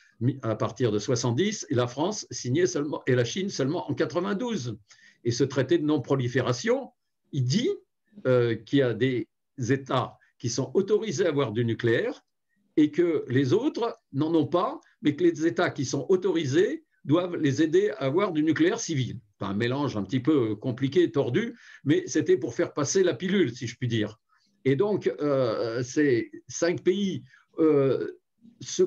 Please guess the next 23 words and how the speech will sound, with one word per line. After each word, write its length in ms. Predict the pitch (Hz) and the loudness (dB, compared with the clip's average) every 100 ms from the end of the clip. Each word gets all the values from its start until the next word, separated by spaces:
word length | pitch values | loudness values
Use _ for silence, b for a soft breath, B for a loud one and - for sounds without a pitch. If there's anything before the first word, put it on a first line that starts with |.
| - - | 0 -4
considèrent 720 | 226 - 226 202 185 143 - _ _ _ _ | -4 -2 0 2 2 0 -4 _ _ _ _
par 220 | 254 285 | -2 2
le 140 | 185 165 | 2 2
traité 280 | 170 180 | 0 0
de 60 | 147 | 0
non-prolifération 1120 | 151 131 139 127 123 127 104 - 160 247 359 - _ _ | 0 0 0 0 0 -2 -2 -2 0 0 -4 -12 _ _
comme 280 | - 202 214 - | -2 -2 -2 -2
ayant 400 | 151 151 170 147 | 0 2 2 0
le 200 | 135 127 | 0 0
droit, 440 | 127 135 151 240 254 - _ _ _ 131 | 2 4 2 0 -6 -14 _ _ _ 0
euh, 340 | 135 120 101 | 2 2 2
de 460 | 135 147 202 247 - | 2 4 4 2 -2
posséder 560 | 175 175 156 165 - 190 | 0 2 2 2 2 -2
de 160 | 147 156 | -2 0
l'armement 500 | 143 170 175 156 160 | 0 -2 -2 -4 -2
nucléaire. 420 | 180 139 120 117 - | -2 0 0 -2 -6
Ils 40 | |
considèrent 480 | 151 151 151 185 233 | -4 -4 0 0 0
que 120 | 170 | 0
c'est, 300 | 143 175 180 | 2 4 4
euh, 300 | 170 143 131 | 4 2 -2
que 140 | 131 147 | 0 0
c'est 280 | 202 185 | 2 -2